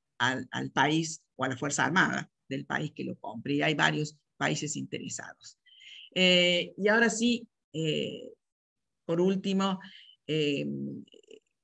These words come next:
¿cuáles son nuestros objetivos estratégicos con este avión? Bueno, desarrollar nuevamente y poner de pie la capacidad de diseño de un avión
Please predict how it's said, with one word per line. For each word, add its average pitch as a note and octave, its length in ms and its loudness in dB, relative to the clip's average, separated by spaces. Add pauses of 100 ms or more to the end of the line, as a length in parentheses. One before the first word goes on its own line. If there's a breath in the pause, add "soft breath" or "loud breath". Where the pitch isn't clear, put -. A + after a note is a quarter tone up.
(720)
¿cuáles F#3+ 220 2
son G3+ 140 0
nuestros F3+ 220 0
objetivos E3+ 440 -2
estratégicos E3 600 -4
con D3+ 140 -4
este E3 220 -4
avión? F3+ 340 0
Bueno, B2+ 300 -6
desarrollar A3+ 720 6
nuevamente A#3 720 2
y F#3 100 -6
poner F#3+ 340 2
de F3 120 0
pie G3+ 260 4
la F#3 140 0
capacidad E3+ 460 -2
de F3+ 100 0
diseño D4 720 2 (400)
de D3+ 460 4
un E3 120 0
avión B3+ 440 4